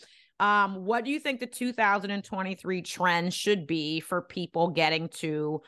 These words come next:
um, ultimate health and just, like, enjoying the body composition that they have or improving their body composition?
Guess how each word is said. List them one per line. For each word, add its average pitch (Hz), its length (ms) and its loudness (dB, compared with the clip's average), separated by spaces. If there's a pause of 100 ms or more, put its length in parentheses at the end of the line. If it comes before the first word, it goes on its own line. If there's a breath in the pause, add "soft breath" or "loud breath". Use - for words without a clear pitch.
(280 loud breath)
um, 160 260 4
ultimate 226 520 4
health 185 520 4
and 170 260 -2
just, 247 300 -2
like, 202 200 0
enjoying 180 500 -2
the 170 80 -4
body 156 320 0
composition 139 1040 -4
that 147 220 2
they 147 120 2
have 147 380 2
or 170 100 0
improving 185 600 0
their 143 120 -4
body 120 320 -4
composition? - 840 -8